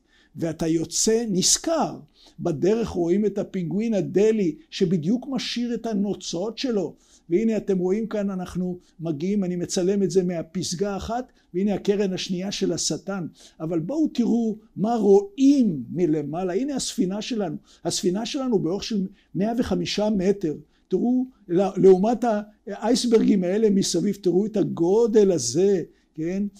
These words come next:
תראו את הקרחונים האלה שיורדים אל הים, קרחונים תלויים פה. לאיפה שאתה לא מסתכל,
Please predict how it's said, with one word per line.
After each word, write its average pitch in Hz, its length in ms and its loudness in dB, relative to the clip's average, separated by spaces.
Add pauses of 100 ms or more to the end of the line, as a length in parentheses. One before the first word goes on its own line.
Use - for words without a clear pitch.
(300)
תראו 190 220 2
את 233 120 0
הקרחונים 220 760 -2
האלה 220 260 0 (300)
שיורדים 202 600 2
אל 233 100 0
הים, 220 340 0
קרחונים 226 640 2
תלויים 233 540 6
פה. 175 300 -2 (380)
לאיפה 277 440 -2
שאתה 294 300 -2
לא 262 160 0
מסתכל, 233 760 -2